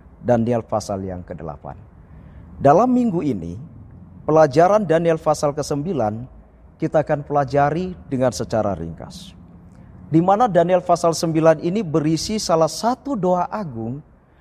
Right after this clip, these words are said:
di dalam Alkitab, di mana di saat-saat penting dalam hidupnya Daniel, Daniel menggunakan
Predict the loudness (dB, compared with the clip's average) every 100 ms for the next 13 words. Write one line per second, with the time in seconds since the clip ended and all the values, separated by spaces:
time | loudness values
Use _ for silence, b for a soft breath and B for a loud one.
0 | b b b -2 6 6 6 4 0 -4
1 | -4 -10 -8 -12 -14 _ _ _ -6 -4
2 | 0 0 0 -2 -4 -4 -6 -4 -4 -4
3 | -4 -4 -2 -2 -2 -2 -2 2 4 4
4 | 2 -2 -4 -4 -2 0 2 2 0 -2
5 | -2 -4 -10 b b b b b 0 2
6 | 4 2 0 0 -2 0 0 -2 -2 0
7 | 0 2 2 0